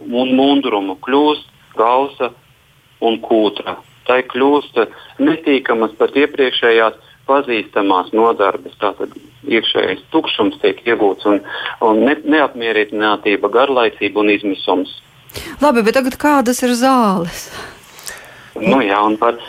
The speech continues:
Speaker 1: ja drīkst, tad jā, nu te tēvs jau ļoti smalki, ļoti smalki apraksta šīs tradicionālās, ā, no, no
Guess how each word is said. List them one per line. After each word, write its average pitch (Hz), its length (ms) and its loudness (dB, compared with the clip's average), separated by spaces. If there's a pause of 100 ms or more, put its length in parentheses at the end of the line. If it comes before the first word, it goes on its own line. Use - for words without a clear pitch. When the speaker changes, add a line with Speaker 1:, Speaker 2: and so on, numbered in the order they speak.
(160)
Speaker 1:
ja 135 380 -4
drīkst, 131 300 -2
tad 151 140 0
jā, 151 160 2
nu 143 120 0
te 151 160 2 (140)
tēvs 160 340 0
jau 143 220 2
ļoti 147 400 2
smalki, 131 540 2 (320)
ļoti 135 300 0
smalki 131 580 0 (320)
apraksta 131 640 -2
šīs 110 320 -2
tradicionālās, 113 880 0
ā, 101 260 -2 (340)
no, 113 180 2 (160)
no 110 240 2